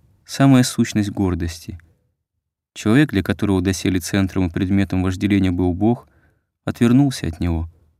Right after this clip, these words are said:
впал в самовожделение, восхотел и возлюбил себя больше Бога, предпочел божественному созерцанию созерцание самого себя. В нашей жизни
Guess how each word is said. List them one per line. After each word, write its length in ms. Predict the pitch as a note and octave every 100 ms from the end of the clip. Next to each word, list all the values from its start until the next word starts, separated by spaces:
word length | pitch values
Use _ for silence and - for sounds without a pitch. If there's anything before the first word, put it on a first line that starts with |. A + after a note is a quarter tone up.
| _ _ _ _
впал 340 | - - C3
в 80 | C3
самовожделение, 1080 | - B2 A#2+ A#2 A2+ A2+ G#2+ G2+ E2+ E2+ F#2 - - - -
восхотел 500 | A2 - A#2 - C#3
и 160 | - A#2
возлюбил 520 | B2 A2 A#2 A#2+ B2+
себя 280 | - A#2 A#2
больше 420 | G#2 B2 A#2 A2+
Бога, 480 | A2+ A2+ G2 F2+ E2+ - _ _ _ _ _
предпочел 560 | G#2 G2 G#2 - A#2+ G#2+
божественному 680 | G#2+ G#2+ C3+ - A#2+ A#2 A2+
созерцанию 840 | A2+ A2+ A2+ - A2 A2 G#2 G#2+ _ _ _ _ _ -
созерцание 720 | - F#2 F#2+ - G#2+ G#2+ G#2
самого 420 | G2 F#2 F2 F2+
себя. 460 | - F#2+ F#2 E2+ - _ _ _ _ _ _ _ _ _ _ _ _ _ _ _ _
В 60 | -
нашей 240 | B2 C3
жизни 460 | B2 D#3 C#3+ F#2+